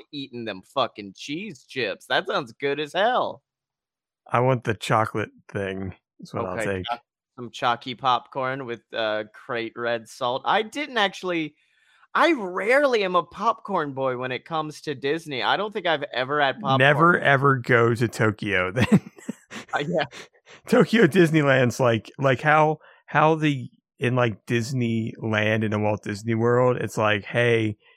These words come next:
Speaker 2: you can meet all your favorite characters in Tokyo Disneyland." It's like, "Hey, you can eat all your favorite popcorns.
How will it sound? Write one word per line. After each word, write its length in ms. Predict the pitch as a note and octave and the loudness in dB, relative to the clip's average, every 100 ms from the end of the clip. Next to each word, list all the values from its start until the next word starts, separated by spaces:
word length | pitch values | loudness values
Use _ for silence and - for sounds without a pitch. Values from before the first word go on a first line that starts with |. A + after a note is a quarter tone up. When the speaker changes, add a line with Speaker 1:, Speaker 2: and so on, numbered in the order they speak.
| _ | _
Speaker 2:
you 160 | - A#2+ | -4 0
can 140 | C#3+ | 0
meet 140 | B2+ A#2 | 0 2
all 140 | A2 | 2
your 120 | A2+ | 2
favorite 400 | A2 B2 A2+ A2 | 0 0 2 0
characters 720 | - B2+ B2+ A#2+ A2 G2 F#2+ - | 0 2 2 2 -2 -4 -6 -8
in 160 | A2 | -8
Tokyo 340 | G#2 C3 B2 A2+ | -2 -2 0 0
Disneyland." 480 | G#2+ G2+ G#2+ G#2+ G#2 | -2 -2 -2 -2 -4
It's 100 | G2+ | -2
like, 140 | G#2+ | -4
"Hey, 200 | - D3 | 0 2
you 160 | A#2 B2+ | 2 2
can 140 | D3+ | 0
eat 140 | A#2+ - | 0 0
all 280 | A2+ A2 | 0 2
your 140 | A#2+ A2+ | 2 -2
favorite 440 | - A2+ G2+ A2+ | 0 -2 0 -2
popcorns. 800 | - B2 A2+ - G#2 G2 F#2 - | 0 0 0 -4 -6 -6 -10 -16